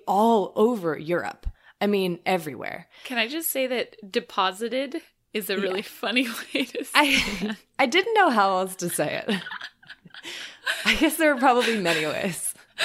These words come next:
Speaker 2: I like deposited.
Speaker 1: Yeah, okay, good. <laughs> Just a little deposit.
Speaker 2: Yeah.
Speaker 1: And this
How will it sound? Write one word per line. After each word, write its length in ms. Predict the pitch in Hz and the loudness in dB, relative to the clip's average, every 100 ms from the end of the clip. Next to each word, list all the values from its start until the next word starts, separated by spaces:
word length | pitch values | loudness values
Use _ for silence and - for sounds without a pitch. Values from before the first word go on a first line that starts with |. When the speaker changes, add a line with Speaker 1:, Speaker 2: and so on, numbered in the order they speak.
| - - | 0 2
Speaker 2:
I 100 | 269 | 0
like 320 | 247 240 247 | 4 2 0
deposited. 840 | 220 - - 208 202 - - 247 175 | -12 -14 -12 -10 -10 -10 -8 -6 -2
Speaker 1:
Yeah, 200 | 254 208 220 | 0 2 0
okay, 320 | 214 175 185 | 0 -4 -4
good. 320 | 202 - 196 - | -2 -2 -2 -2
<laughs> 160 | - - - 330 - - - - - 466 - - - - 311 - - 320 302 294 | -8 -8 -12 -16 -16 -20 -16 -12 -4 -4 -4 -8 -12 -10 -10 -8 -4 -4 -4 -4
Just 240 | 277 269 | -4 -4
a 40 | 254 | -2
little 300 | 240 233 233 | 0 0 -2
deposit. 600 | 214 - 147 147 - 208 - | -6 -12 -10 -10 -10 -12 -14
Speaker 2:
Yeah. 220 | 262 202 - - _ _ _ | -8 -8 -8 -16 _ _ _
Speaker 1:
And 220 | 294 262 - _ - - _ _ _ | 0 0 -4 _ -20 -20 _ _ _
this 560 | 214 185 339 370 - | -10 0 2 4 2